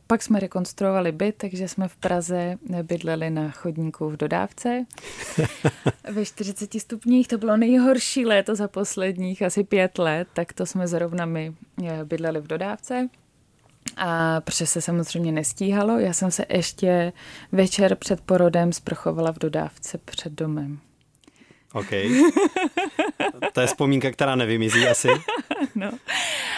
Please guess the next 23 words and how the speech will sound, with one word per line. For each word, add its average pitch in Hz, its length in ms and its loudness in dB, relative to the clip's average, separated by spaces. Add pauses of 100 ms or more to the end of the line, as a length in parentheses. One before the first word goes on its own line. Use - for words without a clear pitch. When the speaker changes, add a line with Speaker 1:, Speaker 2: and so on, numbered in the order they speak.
(240)
Speaker 1:
A, 196 760 2
eh, 196 260 2
druhé 233 360 2
těhotenství, 226 680 -4
to 214 120 -12
jsem 214 200 0
otěhotněla, 196 460 0
když 180 140 -4
jsme 185 160 -2
byli 180 240 0
v - 60 -8
Chorvatsku, 165 580 -4
takže, 180 480 -4 (500)
takže, - 520 0
eh, 165 420 2 (500)
to, 170 200 2
to - 180 -4
si - 140 0
užil, 165 500 2 (480)
to - 120 -2
si - 160 -2
užil 160 320 4
syn 156 500 4